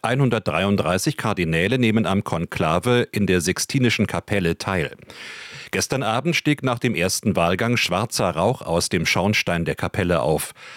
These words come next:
Damit wurde signalisiert, dass noch kein neues Oberhaupt der katholischen Kirche bestimmt ist.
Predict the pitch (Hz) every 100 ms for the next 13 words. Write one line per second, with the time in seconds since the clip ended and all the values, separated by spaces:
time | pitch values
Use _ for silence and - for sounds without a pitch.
0 | - - - 82 92 104 104 98 104 107
1 | 95 101 80 117 - 131 - 110 - -
2 | 101 87 78 85 - 95 92 98 117 -
3 | 113 113 - 95 87 - 95 - 73 90
4 | 69 - 117 110 - 78 - -